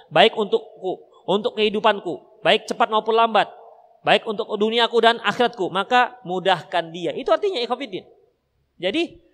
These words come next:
kalau kita pilih, pasti itulah yang kita fahami yang terbaik untuk kita. Tapi apakah pasti itu yang terbaik? Kan belum tentu. Allah yang tahu.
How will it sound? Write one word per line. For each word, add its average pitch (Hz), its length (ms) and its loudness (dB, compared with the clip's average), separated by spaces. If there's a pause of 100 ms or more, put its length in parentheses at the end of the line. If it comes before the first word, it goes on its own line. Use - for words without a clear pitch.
(100)
kalau 330 300 6
kita 330 240 4
pilih, 480 320 10
pasti 339 320 8
itulah 403 320 6
yang 285 160 4
kita 233 240 0
fahami 285 400 4
yang 233 80 0
terbaik 262 320 4
untuk 294 160 -4
kita. - 320 2 (240)
Tapi 269 240 2
apakah 262 560 2
pasti 349 400 8
itu 359 80 4
yang 330 80 4
terbaik? 339 320 10 (320)
Kan 196 200 -4
belum 262 240 -2
tentu. 339 560 0
Allah 311 280 6
yang 330 240 4
tahu. 339 240 6